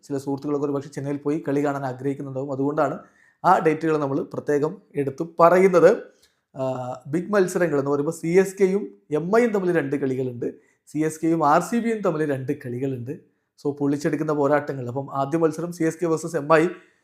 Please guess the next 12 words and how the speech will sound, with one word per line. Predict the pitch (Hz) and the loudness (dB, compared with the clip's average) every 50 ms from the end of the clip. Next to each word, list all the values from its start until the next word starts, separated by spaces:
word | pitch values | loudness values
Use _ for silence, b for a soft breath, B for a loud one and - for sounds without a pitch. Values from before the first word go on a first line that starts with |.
| b b _ - | b b _ -4
ഏ, | 139 139 135 | -4 -2 -2
ചെപ്പോക്കിൽ | 135 - - - - 135 165 165 165 | 0 0 0 2 2 2 2 2 0
വെച്ച് | 151 147 147 - | -2 -2 -4 -4
മാർച്ച് | 151 139 135 131 131 - | -2 -2 -2 -2 -2 -4
ഇരുപത്തിമൂന്നെങ്കിൽ | 147 139 135 147 147 - 147 143 139 139 131 120 135 151 190 240 - _ _ _ - | -4 -4 -4 -4 -4 -6 -8 -8 -8 -8 -8 -6 -4 -4 -4 -6 -8 _ _ _ -6
എം | 156 156 165 | 2 4 4
ഐക്കെതിരെയുള്ള | 170 165 175 151 151 160 160 | 4 4 2 2 2 2 2
രണ്ടാമത്തെ | 151 151 143 143 165 175 180 190 185 196 | 2 0 4 6 6 6 6 4 2 0
മത്സരം | 180 165 151 - 180 185 165 | 0 0 0 -2 -4 -2 2
വാങ്കഡയിൽ | 147 147 156 165 165 185 180 185 170 156 147 165 | 6 6 6 6 6 4 6 6 4 4 2 0
ഏപ്രിൽ | 160 139 135 - 135 135 | 0 -2 -2 -4 -6 -8
ഇരുപതിന്. | 131 127 - 113 131 120 120 | -6 -6 -6 -6 -6 -8 -10